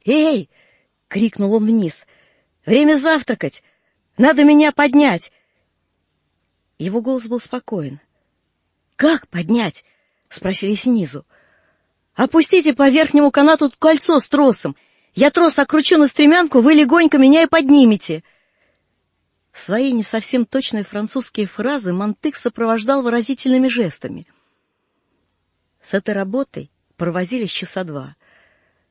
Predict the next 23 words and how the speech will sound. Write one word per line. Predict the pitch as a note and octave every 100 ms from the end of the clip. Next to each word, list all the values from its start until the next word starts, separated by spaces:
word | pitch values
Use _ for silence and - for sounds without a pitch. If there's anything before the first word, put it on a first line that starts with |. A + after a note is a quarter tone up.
| _ _ _ _ _ _
Монтык | E3+ G#3+ D#4+ D4+
висел | A3+ - C4+
всё | A#3+ A#3
это | -
время | A#3 B3 A#3+
спокойно. | - B3 - G3 C3+ C3 _ _ _ _ _ _ _ _ _ _ _
Он | A#3+ B3+
разодрал | G3+ F3 F#3+ F#3+ A#3 A3+
в | _
кровь | G#3 A#3 -
ладонь, | F#3 F#3+ C4 B3+
но | G3 G3+
это | B3+ B3+ A#3
его | A3 A#3
не | A#3
смущало. | - A#3 - G3 E3+ C#3 _ _ _ _ _ _ _ _ _ _
После | - G3 A#3
той | A#3+ C4
вышины, | G3+ G#3+ - A3+ B3+
на | A3
которой | - F#3+ A#3 G#3 G3
он | F#3+
был, | G#3 C4+ F3